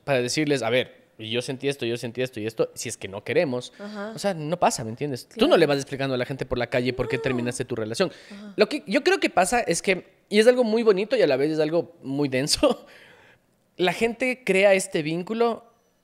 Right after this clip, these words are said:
Speaker 1: y, y, y siente que, que, que, que es, que es tu
Speaker 2: Son
Speaker 1: amiga.
Speaker 2: parte de tu familia,
Speaker 1: Y eso
Speaker 2: sí.
Speaker 1: es maravilloso.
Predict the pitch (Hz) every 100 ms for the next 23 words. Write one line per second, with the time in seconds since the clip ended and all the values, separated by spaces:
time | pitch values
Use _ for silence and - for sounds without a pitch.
0 | - 156 147 147 147 139 - 170 175 185
1 | 160 143 - - 151 127 - 127 - 170
2 | - _ - 165 - 185 262 254 254 208
3 | 220 196 175 196 233 208 190 160 147 190
4 | - 110